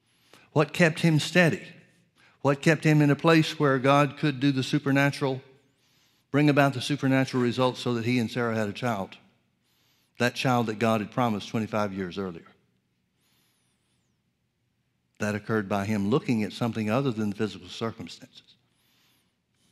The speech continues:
We see the same thing in Jonah. The story of Jonah fascinates me. God tells Jonah to go to Nineveh and preach, or else destruction will come upon him, and I think it was in thirty days' time.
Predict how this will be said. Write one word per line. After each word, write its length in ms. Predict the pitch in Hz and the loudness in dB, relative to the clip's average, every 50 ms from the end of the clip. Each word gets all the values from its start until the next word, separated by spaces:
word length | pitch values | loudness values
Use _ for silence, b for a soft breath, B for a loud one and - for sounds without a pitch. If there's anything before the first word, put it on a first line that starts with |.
| _ _ _ b b b b | _ _ _ b b b b
We 120 | - 131 | 0 0
see 140 | - - 160 | 4 4 4
the 100 | 143 139 | 4 4
same 240 | - - 151 156 151 | 4 6 6 4 6
thing 220 | 151 156 151 147 | 4 4 6 6
in 140 | 143 139 131 | 6 6 6
Jonah. 400 | 123 147 156 190 190 156 110 - - - - - - _ _ _ _ _ _ _ _ _ _ _ _ _ _ _ - - | 6 6 6 6 6 4 2 2 -4 -14 -20 -20 -20 _ _ _ _ _ _ _ _ _ _ _ _ _ _ _ -18 -16
The 60 | - | -2
story 260 | - 165 156 151 139 | 2 4 4 4 4
of 80 | 117 104 | 2 2
Jonah 260 | 110 131 135 127 113 | 2 4 4 4 4
fascinates 540 | - 127 127 120 - 120 117 113 107 - - | 4 2 2 2 2 0 0 0 0 0 -2
me. 240 | 110 107 113 113 - - 110 b b b b b b b b b b b b b b b b b b _ _ _ _ _ _ _ _ _ _ | 0 0 0 -2 -4 -14 -20 b b b b b b b b b b b b b b b b b b _ _ _ _ _ _ _ _ _ _
God 220 | 117 120 123 123 | 2 4 4 4
tells 220 | 135 139 135 123 104 | 4 4 4 4 4
Jonah 260 | 131 131 135 135 127 | 4 6 6 6 4
to 100 | 123 120 | 4 4
go 140 | 131 131 131 | 4 4 6
to 80 | 127 | 6
Nineveh 300 | 120 131 131 135 120 127 | 6 6 6 6 6 6
and 160 | 127 123 110 | 4 4 4
preach, 460 | - 143 143 135 131 107 - - - - - - _ _ _ _ _ _ _ _ _ _ _ _ _ _ _ _ _ _ _ _ _ _ _ _ _ _ _ _ _ _ _ _ _ _ _ _ _ | 2 2 2 2 2 0 -4 -10 -12 -16 -20 -20 _ _ _ _ _ _ _ _ _ _ _ _ _ _ _ _ _ _ _ _ _ _ _ _ _ _ _ _ _ _ _ _ _ _ _ _ _
or 140 | 117 117 123 | 4 6 6
else 180 | 127 131 127 - | 6 6 2 0
destruction 680 | - 117 - - - - 143 143 143 135 - - 131 123 | -6 -8 -8 -8 -2 2 4 4 4 4 0 0 2 2
will 100 | 123 123 | 0 2
come 180 | - 143 135 | 2 0 0
upon 260 | 127 113 - 135 135 | 2 2 2 2 2
him, 120 | 131 123 120 | 4 4 2
and 140 | 117 113 110 | 2 2 0
I 80 | 107 | -2
think 160 | 107 143 139 | -2 0 0
it 40 | 127 | 0
was 100 | 110 101 | 0 0
in 120 | 113 110 104 | -2 0 0
thirty 240 | 131 123 123 120 | 0 0 0 2
days' 300 | 113 117 113 113 107 - - | 2 2 2 2 0 -2 -2
time. 340 | 131 123 110 98 98 110 | 0 0 0 0 -2 -4